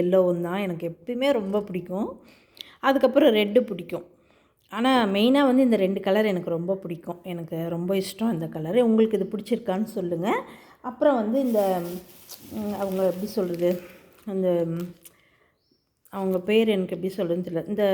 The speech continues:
குருவிக்காரங்கன்னு சொல்லுவாங்கல்ல, அவங்கள அப்படி சொல்றது தப்பு. எனக்கு தெரியல எப்படி சொல்றதுன்னு, அதனால நான் சொல்றேன். அவங்க வந்து, அவங்களும் அந்த ஃபேன்சி ஸ்டோருக்கு முன்னாடியே எங்க ஊர்ல வந்து கடைங்க வச்சிருப்பாங்க. கடைங்கன்னா சும்மா அந்த சைக்கிள்லலாம் மாட்டி வச்சிருப்பாங்க இல்லையா, அவங்க கிட்ட நான் வாங்கினேன்.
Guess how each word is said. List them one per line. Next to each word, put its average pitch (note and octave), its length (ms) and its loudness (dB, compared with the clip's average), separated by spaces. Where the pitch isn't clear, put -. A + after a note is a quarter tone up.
குருவிக்காரங்கன்னு G3+ 920 2
சொல்லுவாங்கல்ல, F3 480 -2
அவங்கள F3 200 2
அப்படி E3+ 240 -6
சொல்றது G#3+ 240 2
தப்பு. G3+ 400 0
எனக்கு F3 480 0
தெரியல G3 340 0
எப்படி F3+ 240 -4
சொல்றதுன்னு, F3 500 -2
அதனால F#3 320 0
நான் E3+ 280 -4
சொல்றேன். F3+ 320 -4
அவங்க A#3 200 4
வந்து, G#3+ 300 4
அவங்களும் B3 440 4
அந்த F#3+ 340 2
ஃபேன்சி A3 280 2
ஸ்டோருக்கு G3 360 -2
முன்னாடியே F#3 360 0
எங்க F3+ 200 2
ஊர்ல F3+ 240 2
வந்து F3+ 220 0
கடைங்க G3 320 2
வச்சிருப்பாங்க. E3+ 540 -4
கடைங்கன்னா A#3 380 4
சும்மா G#3+ 160 0
அந்த G3+ 320 4
சைக்கிள்லலாம் G3+ 720 2
மாட்டி F#3+ 260 -2
வச்சிருப்பாங்க E3+ 460 -8
இல்லையா, F3 220 0
அவங்க G3+ 240 2
கிட்ட G3 260 -4
நான் F#3 300 0
வாங்கினேன். F3 440 -4